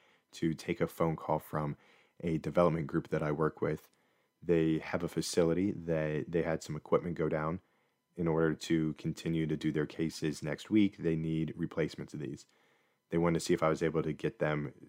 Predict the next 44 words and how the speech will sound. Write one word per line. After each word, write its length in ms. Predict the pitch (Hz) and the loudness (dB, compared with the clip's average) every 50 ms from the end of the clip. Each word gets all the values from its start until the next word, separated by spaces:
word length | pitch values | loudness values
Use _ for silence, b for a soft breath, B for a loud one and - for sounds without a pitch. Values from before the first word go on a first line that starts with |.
| - - - | -18 -8 -2
delivered 400 | - 82 82 82 73 78 76 - | 0 2 2 2 2 0 -2 -2
to 80 | - | -2
them 160 | 160 - 73 - | -4 -2 -2 -4
over 160 | 82 78 76 | -4 -4 -4
the 100 | 73 73 | -4 -4
weekend. 460 | 73 78 76 - - 78 73 71 69 - b b b b b b b b b b b - | -4 -6 -6 -4 -2 -2 -2 -4 -6 -10 b b b b b b b b b b b -8
Unfortunately, 880 | 85 80 76 - - 101 98 95 - - 90 85 82 85 82 80 76 - _ _ _ _ _ _ _ _ - | -8 -8 -6 0 4 4 4 4 4 0 0 0 2 2 0 0 -2 -4 _ _ _ _ _ _ _ _ -2
these 200 | 92 90 82 - | 0 0 2 2
are 60 | 85 | 0
some 220 | 82 - 82 80 80 | 0 0 -2 0 0
larger 340 | 80 80 80 78 82 - 82 | 2 2 2 2 0 0 2
items 360 | 82 80 78 78 80 80 - | 2 2 2 0 -2 -4 -4
that 260 | - 78 73 73 - | -4 -4 -2 -2 -4
they 140 | 80 80 76 | -6 -6 -6
ship 400 | - - - 80 78 76 - - | -6 -2 -2 -2 -2 -2 -6 -18
f-, 80 | - - - - - | -20 -20 -20 -20 -12
via 220 | 87 87 90 80 76 | -4 -2 0 0 -2
freight, 480 | - - - - 82 78 78 85 - _ b b b b b b b b b _ - | -4 -6 -4 -2 0 2 2 0 0 _ b b b b b b b b b _ -4
uh, 160 | 78 73 71 | -2 -2 -2
so 220 | 71 - - - 76 | -2 -4 -4 -2 -2
we 100 | 78 73 | -2 0
did 180 | - 85 80 | 0 0 0
not 200 | 80 76 76 73 | 2 0 -2 -2
think 220 | - - 80 - - | -4 -6 -6 -4 -2
that 120 | 78 71 | -2 -2
this 200 | 76 76 - - | -2 -4 -6 -6
was 120 | 69 67 | -8 -6
gonna 160 | - 78 71 71 | -4 -4 -4 -4
be 120 | 71 73 | -4 -4
able 100 | 73 73 | -4 -4
to 80 | 71 71 | -4 -4
happen. 400 | - - 71 71 - - 73 - | -4 -4 -6 -6 -6 -10 -10 -8
So 300 | - - 76 71 69 B B B B B B B B B B - | -4 -2 0 0 -2 B B B B B B B B B B -2
I 40 | 87 | 0
had 100 | 90 85 | 2 2
to 60 | 87 | 0
kinda 260 | - - 90 87 85 | 0 0 0 0 0
put 180 | - - - 87 | 0 0 0 2
on 160 | 87 87 87 | 4 4 4
my, 200 | 82 80 78 76 | 4 2 0 0
my 160 | - 80 82 | -2 -4 -6
thinking 340 | - - - 87 - - 85 | -4 -2 -4 -2 -2 -4 -6
cap 260 | - - 78 76 - | -6 -4 -4 -6 -6
here, 340 | - - - 80 90 101 | -4 -4 -2 -2 -2 -4